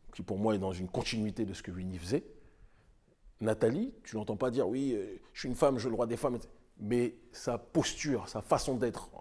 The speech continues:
on est en première ligne, elle, et nous, elle, moi et quelques autres. Mais elle fait plus pour le droit des femmes que certaines femmes qui militent séparées. « Oui, on, on veut le droit, l'accès à ça, ça, ça, ça, ça », parce qu'en étant,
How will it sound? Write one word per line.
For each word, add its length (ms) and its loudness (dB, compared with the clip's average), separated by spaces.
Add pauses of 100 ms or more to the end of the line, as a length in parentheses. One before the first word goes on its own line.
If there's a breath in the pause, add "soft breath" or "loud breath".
(220)
on 120 -6
est 40 -2
en 60 0
première 300 6
ligne, 260 4 (440)
elle, 160 -2
et 60 2
nous, 140 0 (340)
elle, 120 4
moi 220 4
et 20 -2
quelques 340 0
autres. 260 -6 (960)
Mais 80 -4
elle 60 -4
fait 100 0
plus 180 -2
pour 140 -2
le 60 0
droit 140 0
des 120 0
femmes 220 0
que 400 -6 (300)
certaines 360 -2
femmes 200 2
qui 120 -8
militent 360 -2 (120)
séparées. « 560 2
Oui, 200 0
on, 200 -4 (240 soft breath)
on 80 -6
veut 100 0
le 60 0
droit, 440 4 (200 soft breath)
l'accès 320 2
à 80 2
ça, 260 4
ça, 180 2
ça, 180 0
ça, 160 -2
ça », 200 -2
parce 160 -6
qu'en 360 4
étant, 420 4